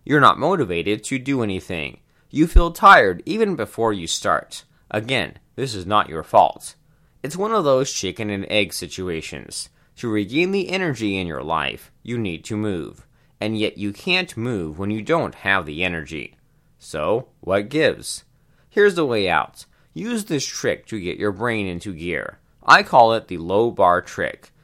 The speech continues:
and you can use it as a flywheel for your brain. Do you plan to exercise, eat well, form a tribe, get a goal, et cetera? Lay it aside.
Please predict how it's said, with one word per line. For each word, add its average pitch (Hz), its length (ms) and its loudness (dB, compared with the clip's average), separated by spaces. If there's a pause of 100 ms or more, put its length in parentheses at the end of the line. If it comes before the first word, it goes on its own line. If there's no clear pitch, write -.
(120)
and 101 140 -4
you 90 80 -6
can 98 200 -8
use 135 200 -2
it 104 160 -2
as 98 160 -4
a 101 80 -4
flywheel 120 640 0
for 117 280 -2
your 85 160 -4
brain. 82 400 -6 (640)
Do 101 80 -10
you 95 60 -8
plan 101 320 -4
to 104 180 2
exercise, 76 840 0 (160)
eat - 200 -10
well, 95 500 2 (100)
form 175 280 0
a 151 100 -2
tribe, 71 500 0 (240)
get 98 140 -4
a 85 60 -4
goal, 98 500 0 (100)
et 101 160 -10
cetera? 80 600 -2 (240)
Lay 165 260 0
it 151 80 0
aside. 98 640 2